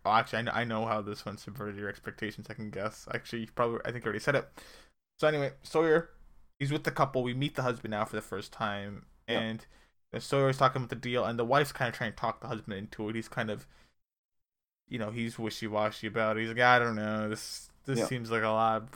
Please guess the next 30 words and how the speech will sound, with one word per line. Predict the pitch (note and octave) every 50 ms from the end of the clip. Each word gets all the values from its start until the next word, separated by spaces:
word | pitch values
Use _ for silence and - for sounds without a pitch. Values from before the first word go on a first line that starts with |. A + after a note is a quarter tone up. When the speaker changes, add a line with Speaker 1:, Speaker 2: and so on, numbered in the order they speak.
| - -
Speaker 1:
We're | C#3 B2+
going | C#3 C#3 C3 B2
a | A#2
bit | A#2 A2+ -
too | - A2+ A2
quick | - - - A2+ A2+ -
here." | - A#2+ A2+ A2 A2 A2+ A2 G#2+
And | G#2 G2+ G2+ - - - - - _ _ _ _ _ _ _ _ -
Speaker 2:
Yep. | A#2+ A#2 B2+
Speaker 1:
uh, | B2+ A#2+ - - -
Sawyer | - - - - A#3 G#3 G#3 G#3 G3 G3+
says, | G#3 - - - F3+ E3+ E3+ E3+ F3 - - - - - _ _ _ _ _ _ _ _ _ _ _ _ _ _ -
"Here, | - F#2+ B2+ C3 - - - _ - - _ _ _ _ _ _ _ _ _ _ _ _ _ _ _ -
how | D#3+
about | E3+ F#3 F#3 F3 E3+
you | F3 E3
hold | E3 D3+ C3
on | B2+ A#2+
to | B2 -
the | C3
money | A2 G#2 G#2 G#2+
for | G#2+ - G#2+
the | G2+ G2
night, | F#2+ G2+ G#2 C3 C#3+ -
right? | - A#2 B2
Hold | C3 B2 B2+
on | C3 C3
to | C3+ -
my | C3 A#2+ A2+
Speaker 2:
Yeah. | A#2